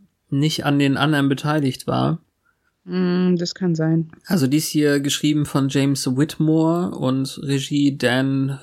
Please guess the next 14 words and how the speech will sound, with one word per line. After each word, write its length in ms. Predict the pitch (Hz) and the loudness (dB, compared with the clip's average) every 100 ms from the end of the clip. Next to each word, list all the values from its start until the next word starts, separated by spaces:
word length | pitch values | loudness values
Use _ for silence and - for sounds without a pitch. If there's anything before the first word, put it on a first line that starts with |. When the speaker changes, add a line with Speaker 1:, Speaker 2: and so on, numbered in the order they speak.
| 131 | -12
Speaker 1:
Faber. 840 | - - 135 143 151 156 165 175 - _ _ _ _ _ _ _ _ _ _ _ _ _ _ - | -12 -6 -4 -2 0 0 -2 -6 -12 _ _ _ _ _ _ _ _ _ _ _ _ _ _ -4
Ähm, 500 | 135 131 131 135 135 131 | 2 4 4 2 -2 -4
Whitmore 500 | 143 156 156 156 135 | -4 0 0 2 0
hat 140 | 170 | -2
aber 220 | 139 147 | 0 0
Hänsel 380 | 143 151 151 151 | 2 2 0 0
und 340 | 135 139 135 - | 0 -2 -4 -8
Gretel, 560 | 135 151 170 160 160 - | -4 -2 2 0 0 -2
nee, 240 | 139 127 - | 0 0 0
andersrum. 500 | 127 139 - 120 123 _ _ _ _ _ | -2 -2 -2 -4 -6 _ _ _ _ _
Drehbuch 440 | - 139 143 147 135 | -6 -2 0 0 0
Dan 340 | - 135 135 | 0 2 2
Faber 680 | 135 - - - 143 139 139 | 0 -6 -4 0 0 0 0
mit 380 | 135 131 - | 0 -2 -6